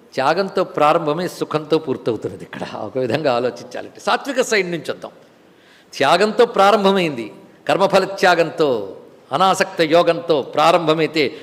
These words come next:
ముగిసింది దేనితో? ఆత్మబుద్ధి ప్రసాదమైన సుఖంతో ఉంది. ఒక్క సాత్వికుడు లిస్టంతా మీరు ఒకటి తెచ్చేసుకుంటే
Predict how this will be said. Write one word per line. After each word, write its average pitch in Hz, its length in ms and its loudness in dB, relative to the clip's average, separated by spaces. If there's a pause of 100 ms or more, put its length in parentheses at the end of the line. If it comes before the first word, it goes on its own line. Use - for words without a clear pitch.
(140)
ముగిసింది 226 440 0
దేనితో? 202 560 4
ఆత్మబుద్ధి 147 680 -4
ప్రసాదమైన 139 680 -4
సుఖంతో 147 460 -6
ఉంది. 131 280 -6 (220)
ఒక్క 190 260 0
సాత్వికుడు 196 800 2
లిస్టంతా 226 560 2
మీరు 202 160 2
ఒకటి 185 140 4
తెచ్చేసుకుంటే 180 1040 0